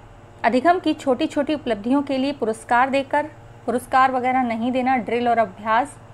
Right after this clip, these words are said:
आपका राइट ऑप्शन सी है, विषय वस्तु को विद्यार्थियों के जीवन के साथ संबंधित करते, करके शिक्षिका अपनी प्राथमिक कक्षा में प्रभावी अधिगम को बढ़ा सकती है। अब, अब बढ़ते हैं इलेवेंथ की तरफ।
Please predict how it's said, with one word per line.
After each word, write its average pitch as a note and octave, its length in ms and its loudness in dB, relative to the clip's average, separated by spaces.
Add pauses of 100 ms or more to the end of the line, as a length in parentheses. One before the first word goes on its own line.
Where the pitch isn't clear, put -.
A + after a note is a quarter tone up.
(640)
आपका B3 300 2
राइट C4+ 260 2
ऑप्शन C#4+ 320 0
सी C#4+ 220 -2
है, C4 140 0
विषय B3 260 -4
वस्तु A#3 380 -2
को D4+ 140 -4
विद्यार्थियों A3+ 640 0
के C#4+ 120 -2
जीवन A3+ 340 -2
के D4 120 -4
साथ B3 440 0
संबंधित A3 680 -4
करते, - 420 -4 (160)
करके A3 320 -2 (500)
शिक्षिका C4 320 0
अपनी C#4+ 220 0
प्राथमिक B3+ 460 0
कक्षा A#3 420 -2
में B3 220 -2
प्रभावी G#3+ 460 0
अधिगम G#3+ 360 -2
को E4+ 160 -2
बढ़ा A3 260 -2
सकती - 400 -16
है। F#3+ 180 -14 (1200)
अब, A3 240 -8 (4000)
अब B3 100 -2
बढ़ते C4 340 2
हैं D4 140 0
इलेवेंथ A#3 380 -2
की C#4 160 -10
तरफ। C4 360 -2